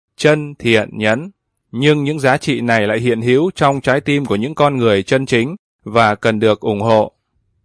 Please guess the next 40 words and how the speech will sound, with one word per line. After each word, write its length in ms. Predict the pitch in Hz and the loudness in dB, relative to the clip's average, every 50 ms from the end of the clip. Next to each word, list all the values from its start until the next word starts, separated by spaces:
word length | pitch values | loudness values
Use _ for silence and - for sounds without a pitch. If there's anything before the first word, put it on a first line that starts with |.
| _ _ - | _ _ -8
Một 280 | 123 123 120 120 120 | -2 0 2 2 0
phụ 180 | - - 139 139 | 0 -2 -2 0
nữ 240 | 135 143 151 175 170 | 2 2 2 2 2
lớn 240 | 147 143 147 180 | 2 2 0 0
tuổi 280 | 180 - 131 120 104 104 | 0 0 2 2 2 0
người 280 | 107 110 117 113 107 107 | 0 0 0 2 2 2
Đức 220 | 147 190 214 - _ | 2 0 0 -2 _
đã 240 | _ 180 151 127 127 | _ -8 -4 -4 -4
ký 260 | 131 - 135 123 156 | -4 -2 -4 -2 0
bản 220 | 160 131 110 101 98 | 0 0 0 0 -2
kiến 220 | - 113 120 156 | -2 -4 -2 0
nghị 280 | 151 143 139 127 113 - _ _ _ _ _ - | 0 0 0 0 -2 -4 _ _ _ _ _ -2
và 100 | 123 117 | 0 2
bày 200 | 117 120 117 110 | 2 2 2 2
tỏ 240 | - 110 107 101 | 2 2 2 2
sự 240 | 98 - - 123 113 - | 0 -2 -4 -4 -2 0
quan 260 | - 156 151 151 151 | 0 0 0 0 0
ngại 260 | 143 135 123 117 110 | 0 0 0 -2 -2
sâu 220 | 120 - - 151 147 | -4 -2 0 0 0
sắc 260 | - - 185 190 - _ | 0 0 -2 -2 -2 _
trước 220 | - - 185 - - | -4 -4 -4 -2 0
quyền 180 | - 127 117 | 2 2 2
lực 260 | 107 107 110 107 - | 4 2 0 0 0
của 100 | - 110 | -2 -4
những 180 | 101 113 147 165 | -2 -4 -4 -4
kẻ 240 | - - 113 101 98 - | 0 0 0 0 0 0
tà 140 | 113 107 104 | 0 0 2
ác 320 | 107 123 156 180 190 - | 2 2 2 0 -2 -2
và 160 | - 120 110 | -2 -2 0
tham 240 | 104 - 143 143 139 | 0 0 0 0 0
lam 180 | 143 143 143 139 | 0 0 -2 -2
kia. 380 | - - 143 139 143 139 139 143 - _ _ _ _ _ _ _ _ _ | -2 0 2 2 2 0 -2 -6 -12 _ _ _ _ _ _ _ _ _
Một 160 | - 120 123 | -4 -2 0
học 160 | 123 120 113 117 | 0 0 0 0
viên 160 | 139 156 147 | 0 0 0
đã 80 | 151 | 2
động 240 | 156 147 135 127 135 | 2 2 2 0 0
viên 280 | 131 - 151 156 147 131 | -2 -2 0 0 0 2
bà 200 | 131 120 110 107 | 2 2 2 2
rằng 380 | 101 120 110 107 104 98 92 | 2 2 2 2 0 -2 -6